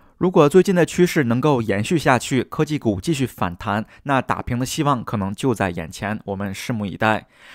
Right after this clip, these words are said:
那今日反弹的背后，正是因为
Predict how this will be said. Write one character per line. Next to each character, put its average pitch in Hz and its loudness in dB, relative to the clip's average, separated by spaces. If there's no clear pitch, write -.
那 165 0
今 214 0
日 208 2
反 - -2
弹 117 -2
的 135 2
背 160 0
后， 160 4
正 196 -2
是 151 -4
因 147 -2
为 131 4